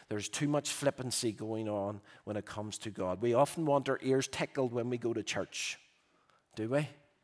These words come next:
<laughs> Well, we lose our focus on God. Do you want your ears tickled when you go to church?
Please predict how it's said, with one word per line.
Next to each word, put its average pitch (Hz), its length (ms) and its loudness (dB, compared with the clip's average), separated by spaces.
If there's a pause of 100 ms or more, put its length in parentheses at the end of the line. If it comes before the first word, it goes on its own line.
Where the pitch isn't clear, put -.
(300)
<laughs> - 260 -10 (3250)
Well, 95 120 -8
we 101 100 -6
lose 110 220 -2
our 104 60 -6
focus 101 400 -10
on 90 100 -10
God. 98 340 -10 (1160)
Do 117 60 -12
you 120 80 -4
want 143 140 -2
your 147 80 2
ears 143 200 2
tickled 139 280 0
when 139 120 0
you 131 80 0
go 135 80 2
to 135 100 0
church? - 520 0